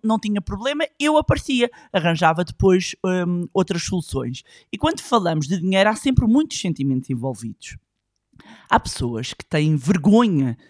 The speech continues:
de dizer que têm tudo contabilizado ao cêntimo e que fazem orçamentos. Cá está, porquê? "Ai, o forreta,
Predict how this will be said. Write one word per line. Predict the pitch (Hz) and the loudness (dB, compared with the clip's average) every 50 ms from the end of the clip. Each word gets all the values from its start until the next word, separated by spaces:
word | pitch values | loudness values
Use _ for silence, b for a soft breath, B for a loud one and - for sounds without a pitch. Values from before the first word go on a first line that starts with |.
| b b b b b b b - | b b b b b b b -2
de | - 196 | 0 0
dizer | 175 151 175 160 127 170 185 180 | 0 0 0 0 2 2 0 0
que | - - | -2 -6
têm | - 185 165 160 160 | -2 0 0 2 0
tudo | 147 - - 233 247 - | 0 2 2 2 2 2
contabilizado | - - 208 196 185 151 156 165 123 147 135 120 135 | 0 -2 0 0 0 -2 -2 -2 -2 -2 -2 -2 -4
ao | 131 | -6
cêntimo | - - - 147 143 139 - - 156 147 - | -6 -6 -4 -2 0 0 0 -2 -4 -4 -2
e | - 175 | -4 -6
que | - - | -4 0
fazem | - 170 156 - 151 151 | 0 0 0 2 2 0
orçamentos. | 143 - - - 143 131 127 127 143 180 - - - b b b b | 0 0 -2 -2 0 0 0 0 -4 -6 -10 -16 -20 b b b b
Cá | - 151 | -6 -6
está, | 147 - - 139 131 | -6 -4 -4 -4 -2
porquê? | - - - - 135 117 B B B B B 156 | -2 -4 -4 -4 -8 -8 B B B B B -10
"Ai, | B - 196 208 185 | B -2 -2 0 0
o | 180 | -2
forreta, | - - - 202 208 139 127 151 156 170 165 - - 135 123 | -2 -4 -4 -4 -4 -2 -2 -2 -2 -2 -4 -4 -6 -6 -6